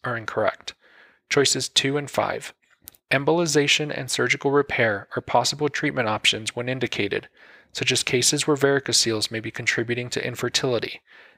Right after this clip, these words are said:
However, the signs of this patient's presentation that are suggestive of possible I V C obstruction warrant further evaluation with a C T abdomen. It would be inappropriate to directly treat the varicocele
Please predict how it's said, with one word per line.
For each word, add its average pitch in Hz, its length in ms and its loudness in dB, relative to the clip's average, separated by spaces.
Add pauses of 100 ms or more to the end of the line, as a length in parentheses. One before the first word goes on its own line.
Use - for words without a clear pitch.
However, 127 580 2 (360)
the 117 100 2
signs 127 460 2
of 151 180 -2
this 156 160 0
patient's 147 380 0
presentation 139 720 0
that 113 100 -4
are 117 60 -2
suggestive 113 640 0
of 139 140 -2
possible 135 500 0
I 131 60 -4
V 131 80 -10
C - 240 0
obstruction - 680 0 (420)
warrant 127 340 2
further 127 340 4
evaluation 135 800 4
with 104 140 -8
a 107 60 -4
C 113 240 2
T 110 220 -2
abdomen. 107 460 -2 (540)
It 131 60 4
would 131 140 6
be 135 200 0
inappropriate 139 720 0
to 131 100 -2
directly 113 460 0
treat 143 240 -2
the 143 60 0
varicocele 123 760 2